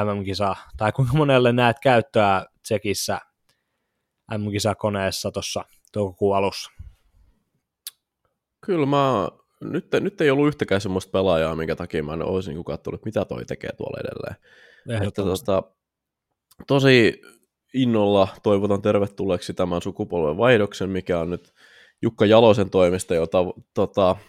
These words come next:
Speaker 2: pyritty käynnistämään. Et siinä on Jalosellekin ihan kiva temppu sitten, sitten tolle Pennaselle, että aloittaa itse tämän uuden projektin jo, niin tota, siellä on sit vähän jotain valmista, mihin Pennanen voi sitten,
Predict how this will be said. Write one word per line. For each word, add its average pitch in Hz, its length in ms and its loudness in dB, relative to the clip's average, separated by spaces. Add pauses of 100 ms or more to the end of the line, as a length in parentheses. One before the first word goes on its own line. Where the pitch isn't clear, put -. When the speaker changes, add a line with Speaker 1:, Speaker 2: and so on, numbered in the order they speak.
(380)
Speaker 2:
pyritty 107 360 -4
käynnistämään. 92 720 2
Et - 80 -8
siinä 104 140 0
on 120 80 2
Jalosellekin 101 520 4
ihan 95 160 -4
kiva 90 220 -4
temppu 87 360 -4
sitten, 90 280 -10 (500)
sitten 82 300 -8
tolle 90 220 0 (100)
Pennaselle, 87 640 0
että 73 260 -2
aloittaa 80 400 0
itse 80 220 -4
tämän 78 280 -6
uuden 76 240 -2
projektin 69 540 -4
jo, 67 120 -4
niin 65 140 -8
tota, 71 300 -8 (540)
siellä 90 240 0
on 95 60 2
sit 98 180 -2
vähän 98 240 6
jotain 87 320 2
valmista, 92 440 2
mihin 82 240 -2
Pennanen 78 400 -4
voi 69 160 -2
sitten, 90 260 -12